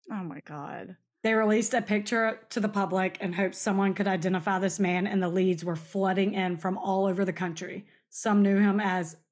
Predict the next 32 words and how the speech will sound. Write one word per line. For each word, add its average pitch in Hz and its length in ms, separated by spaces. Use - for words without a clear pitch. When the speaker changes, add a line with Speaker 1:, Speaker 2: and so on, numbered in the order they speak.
Speaker 2:
Chris 208 380
Gerhardt, 202 680
a 190 60
University 196 540
of 180 100
Wisconsin 180 580
film 185 280
student, 233 420
Chris - 320
Crow, 202 600
a 208 80
T - 180
V 180 180
producer, 247 600
and 190 200
most 285 280
notable, 190 640
Christopher 214 640
Chichester, 185 840
a 190 80
descendant 208 640
of 175 220
British 208 360
royalty 190 520
who 180 160
lived 190 220
in 202 120
L 185 220
A 175 160
in 180 100
the 185 120
eighties. 180 480